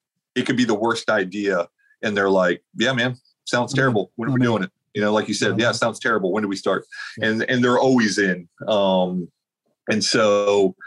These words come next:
Speaker 1: you know, they, they were hugely, hugely crucial. We wouldn't have been able to accomplish it in the manner that we did without those guys, 'cause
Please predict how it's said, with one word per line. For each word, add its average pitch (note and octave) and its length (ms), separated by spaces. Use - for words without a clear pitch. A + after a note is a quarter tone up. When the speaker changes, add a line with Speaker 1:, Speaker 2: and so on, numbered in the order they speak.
Speaker 1:
you A#2 100
know, G2+ 160
they, B2 180
they B2 340
were G#2 440
hugely, A#2 560
hugely F#2+ 460
crucial. - 440
We A2 80
wouldn't A#2+ 180
have F#2+ 40
been G2 180
able F#2 120
to E2+ 80
accomplish F#2 480
it F#2+ 80
in F2+ 40
the F2+ 60
manner F2 260
that E2+ 160
we E2 200
did E2+ 240
without F#2 260
those F2 180
guys, F2 360
'cause F2 180